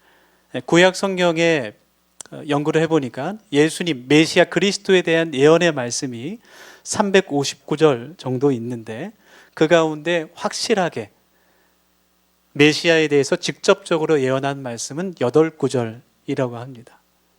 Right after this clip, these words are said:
그리고 그 여덟 구절의 말씀이 우연히 한 사람에게 적용될 확률이, 성취될 확률을 계산했어요.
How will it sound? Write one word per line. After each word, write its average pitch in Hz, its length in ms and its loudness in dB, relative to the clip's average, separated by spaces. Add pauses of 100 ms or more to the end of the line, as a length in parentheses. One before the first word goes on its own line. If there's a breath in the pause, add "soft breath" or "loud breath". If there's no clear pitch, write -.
(400)
그리고 170 540 4 (280 loud breath)
그 196 240 6
여덟 180 400 2
구절의 165 360 0
말씀이 127 640 -8 (760 soft breath)
우연히 196 460 6
한 220 260 -6
사람에게 139 1120 -4 (1500)
적용될 165 580 4
확률이, 143 640 -6 (1040)
성취될 185 540 0
확률을 196 500 0
계산했어요. 127 640 -6